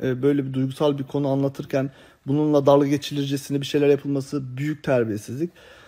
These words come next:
Yani çok fazla kırıldım, çok fazla moralim bozuldu. Yalan yok, sinirliyim de. Yani gerçekten söylüyorum. Büyük konuşursam çok büyük konuşacağım. O yüzden susmayı tercih ediyorum. Ee,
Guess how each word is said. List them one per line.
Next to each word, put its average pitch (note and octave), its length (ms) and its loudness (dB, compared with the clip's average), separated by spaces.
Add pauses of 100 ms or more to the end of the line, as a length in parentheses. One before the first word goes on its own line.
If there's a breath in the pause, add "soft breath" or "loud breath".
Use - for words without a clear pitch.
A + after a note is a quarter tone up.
(380 soft breath)
Yani G#3+ 460 4 (760)
çok C#4 300 4
fazla G#3+ 720 4 (380)
kırıldım, F3 460 6
çok G3 260 0
fazla D3+ 680 4 (260)
moralim D#3 420 4
bozuldu. A#2+ 360 -2
Yalan E3 260 6
yok, C#3+ 200 0
sinirliyim F#3+ 680 2
de. A2+ 220 -2
Yani C3 220 -2
gerçekten D#3 640 2
söylüyorum. A#2+ 560 -4
Büyük G#3+ 240 2
konuşursam F#3 480 0
çok F3+ 260 -2
büyük F3+ 180 -2
konuşacağım. D3 460 -2
O E3 80 4
yüzden D#3+ 220 0
susmayı E3+ 420 -4
tercih A#2+ 360 0
ediyorum. A#2 360 -6 (800 soft breath)
Ee, D3 320 2